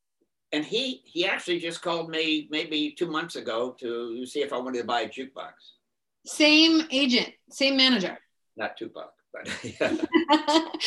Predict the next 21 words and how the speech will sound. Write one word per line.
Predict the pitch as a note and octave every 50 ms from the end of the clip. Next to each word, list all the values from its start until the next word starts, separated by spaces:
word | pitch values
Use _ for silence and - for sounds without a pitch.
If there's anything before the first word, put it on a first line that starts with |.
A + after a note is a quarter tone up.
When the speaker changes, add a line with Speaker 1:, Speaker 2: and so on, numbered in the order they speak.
| A4 G#4 G4 F4 D#4 C4 - - - -
Speaker 2:
But, | C#4 C#4 C#4 C#4 - -
uh, | - D4 C#4+ C#4 B3
but | B3 C#4+ C#4 C4+ C4+ C4 - - - _ _ - -
that, | A#3 B3 C#4 C#4+ C#4+ A#3 A#3+
that | C4+ C#4 C#4+ C#4+ -
is | B3+ C4+ C#4+
an | C4+ B3+ B3+ B3 B3 - A#3+
incredible | B3+ C4 C4 B3+ B3+ B3+ B3+ B3+ A#3 A#3+ B3
story | - - B3+ A#3+ B3 A#3+ A3 G3+ F#3+
and | G3 G#3
one | G#3+ A3+ A#3
you've | A#3 A#3 A3+
never | A#3 A3+ A3+ A3 A3+ A3
told | A3+ A#3 A3 A3 A3+
me | G#3+ G#3
before. | G#3 F#3+ F#3 F#3 G3 F#3 D#3+
I | D#3+ F#3
can't | G3 - A#3 A3+ G3 G#3
believe | G3+ G3 G3+ G#3+ A#3 B3 A#3+
that | G#3+ E3+ - -
story. | - - F3+ E3 C#3+ B2+ - G3